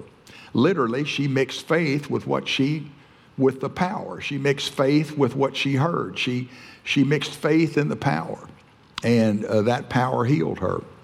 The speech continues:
You know, many times, and I'm, I'm talking about faith again tonight because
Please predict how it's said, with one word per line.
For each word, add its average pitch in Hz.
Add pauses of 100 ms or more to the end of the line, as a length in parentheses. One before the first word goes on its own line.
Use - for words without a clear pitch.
(760)
You 147
know, 139
many 143
times, 110
and 110
I'm, 113
I'm 113
talking 120
about 113
faith 131
again 113
tonight 107
because 104